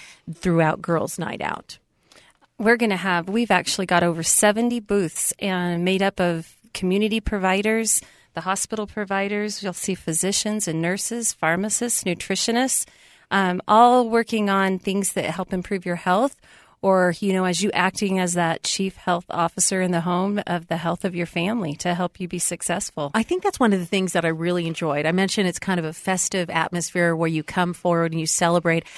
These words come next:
Speaker 1: uh, being together and, and the health of women. But having people form a line and actually be able to bring their own personal questions to whoever that expert is, that's so important for us to have that opportunity. So ladies,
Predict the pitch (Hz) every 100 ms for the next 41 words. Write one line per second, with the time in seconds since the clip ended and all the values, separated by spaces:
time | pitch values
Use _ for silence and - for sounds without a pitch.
0 | - - - 170 170 185 190 175 175 165
1 | 160 165 160 160 170 165 156 - 190 180
2 | - - 160 165 165 156 - - _ 196
3 | 202 277 320 349 - 247 214 - 208 190
4 | 196 196 170 180 202 - 175 175 165 -
5 | 170 170 160 196 240 185 180 190 170 156
6 | 151 - 165 - - 143 - - - _
7 | _ - 185 180 175 185 175 165 165 -
8 | - 160 170 160 160 202 220 - - 285
9 | 294 - - 226 170 - _ _ _ 196
10 | 180 180 - 208 190 165 - 165 165 -
11 | 175 165 156 151 - - - 226 - 214
12 | 233 277 330 330